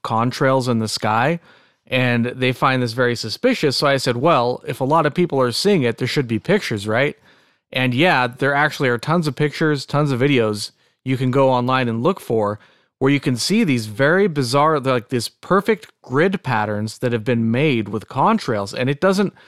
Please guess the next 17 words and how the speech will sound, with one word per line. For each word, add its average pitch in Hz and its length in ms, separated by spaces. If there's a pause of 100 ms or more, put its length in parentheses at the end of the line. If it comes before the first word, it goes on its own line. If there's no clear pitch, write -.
(400)
I 147 80
mean, 175 220
I've 202 280
lived 214 260
under 151 540
very, 147 640
very 123 800
heavy 127 300
flight 131 400
traffic 113 480 (180)
pretty 185 200
much 123 240
most 131 200
of - 60
my 110 100
life. 110 380 (420)
And 131 340